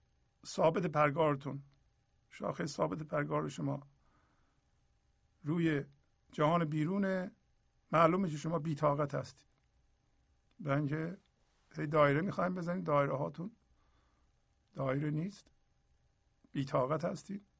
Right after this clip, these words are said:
ولی اگر جای ثابت بود، این لحظه بود،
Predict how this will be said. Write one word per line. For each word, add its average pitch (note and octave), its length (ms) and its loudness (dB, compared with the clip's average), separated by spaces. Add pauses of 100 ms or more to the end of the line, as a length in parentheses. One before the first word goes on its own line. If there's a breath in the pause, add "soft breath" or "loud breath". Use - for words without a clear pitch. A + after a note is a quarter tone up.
(680)
ولی D3+ 260 6
اگر D#3 340 6
جای D3 300 2
ثابت D3 460 0
بود، A3+ 340 -8 (720)
این D#3 140 2
لحظه C#3+ 360 8
بود، F3 260 -4